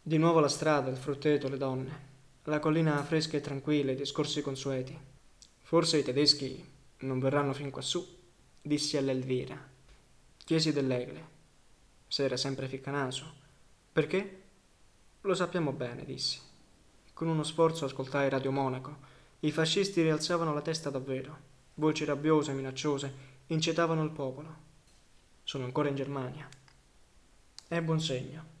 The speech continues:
Che Radio Roma non parlasse mi fece quasi piacere. Vuol dire che i nostri resistono, che i tedeschi non l'hanno ancora presa. La vecchia non diceva parola.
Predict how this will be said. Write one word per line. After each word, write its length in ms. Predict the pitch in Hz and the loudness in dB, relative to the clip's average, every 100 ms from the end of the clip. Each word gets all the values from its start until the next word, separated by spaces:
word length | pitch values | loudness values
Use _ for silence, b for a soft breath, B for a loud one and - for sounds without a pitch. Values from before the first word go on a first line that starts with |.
| - _ _ - _ - - _ _ - _ _ - _ - | -20 _ _ -20 _ -20 -20 _ _ -20 _ _ -20 _ -2
Che 120 | 170 | 4
Radio 240 | 185 175 | 6 6
Roma 220 | 180 180 | 6 4
non 140 | 147 135 | 4 0
parlasse 680 | 131 139 143 - - - - - - _ _ - - _ _ - - _ - - - _ - | -2 0 0 0 -6 -10 -18 -20 -20 _ _ -20 -20 _ _ -20 -20 _ -20 -20 -20 _ -12
mi 160 | 175 185 | -4 -2
fece 240 | 190 185 | -2 -4
quasi 220 | 185 196 | -4 -4
piacere. 560 | 185 151 139 131 - - - - | -4 -4 -4 -8 -10 -18 -20 -8
Vuol 140 | 139 | -6
dire 200 | 139 151 | -2 -2
che 100 | 147 | -2
i 40 | 147 | 0
nostri 400 | 160 156 151 135 | 0 0 -4 -4
resistono, 640 | 135 147 156 - - - - - - _ | -2 0 -2 -2 -10 -16 -18 -20 -20 _
che 120 | - | -4
i 60 | 151 | 0
tedeschi 480 | 160 165 165 - 156 | 2 2 0 0 0
non 200 | 147 143 | 0 -2
l'hanno 260 | 147 143 | -2 -2
ancora 320 | 139 143 156 | -6 -4 -4
presa. 420 | 143 160 139 - - - - - - _ _ - - _ - | -2 -4 -4 -8 -16 -18 -20 -20 -20 _ _ -20 -20 _ -14
La 140 | 143 135 | -2 2
vecchia 300 | 143 139 135 | 2 2 -2
non 140 | 127 | 0
diceva 340 | 127 127 139 131 | -2 -2 -2 -2
parola. 440 | 120 - 165 175 | -4 -8 -12 -16